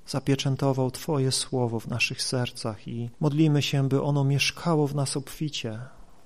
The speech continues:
aby było, aby wydawało owoc we wszelkim dobrym słowie i uczynku. Oby nikt z nas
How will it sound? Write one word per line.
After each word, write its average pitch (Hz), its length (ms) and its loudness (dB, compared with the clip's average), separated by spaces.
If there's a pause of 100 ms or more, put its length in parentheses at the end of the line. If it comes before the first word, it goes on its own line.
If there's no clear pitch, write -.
(440)
aby 135 240 2
było, 139 580 4 (580)
aby 131 200 2
wydawało 139 640 2
owoc 120 600 -2
we 135 140 0
wszelkim 156 600 0
dobrym 147 420 2
słowie 123 560 0
i 127 80 -2
uczynku. 123 680 -4 (1120)
Oby 147 220 2
nikt 170 320 6
z - 100 -8
nas 139 600 -4